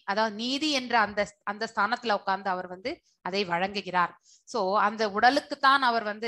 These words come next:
தண்டனை வழங்குகிறாரே ஒழிய ஆத்மாவுக்கு வந்து எப்பொழுதுமே தண்டனை கிடையாது. So ஆத்மா வந்து அவனுடைய பாவ புண்ணியங்கத்துக்கு ஏத்த மாதிரி அவனுடைய, அதாவது சொர்க்கத்திற்கோ நரகத்திற்கோ போய் அவன் அனுபவித்துட்டு அதுக்கப்புறம் மீண்டும் இந்த உலகத்துல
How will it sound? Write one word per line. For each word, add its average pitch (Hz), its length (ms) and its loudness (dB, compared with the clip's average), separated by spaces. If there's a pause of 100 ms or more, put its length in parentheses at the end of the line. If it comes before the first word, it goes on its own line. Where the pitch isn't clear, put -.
(120)
தண்டனை 220 420 -2
வழங்குகிறாரே 196 640 0
ஒழிய 208 260 -2 (120)
ஆத்மாவுக்கு 247 600 2
வந்து 196 200 -8
எப்பொழுதுமே 196 480 -8
தண்டனை 180 360 -8
கிடையாது. 180 380 -4 (400)
So - 180 -4
ஆத்மா 254 380 4
வந்து 247 260 0
அவனுடைய 226 360 0
பாவ 226 260 4
புண்ணியங்கத்துக்கு 233 600 -8
ஏத்த - 180 -4
மாதிரி 214 260 2
அவனுடைய, 208 380 0 (460)
அதாவது 226 360 2
சொர்க்கத்திற்கோ 220 640 -2
நரகத்திற்கோ 220 720 0
போய் 214 220 0
அவன் 202 260 2
அனுபவித்துட்டு 214 680 -6 (140)
அதுக்கப்புறம் 202 480 -2
மீண்டும் 226 300 -8
இந்த 202 200 -6
உலகத்துல 196 420 -4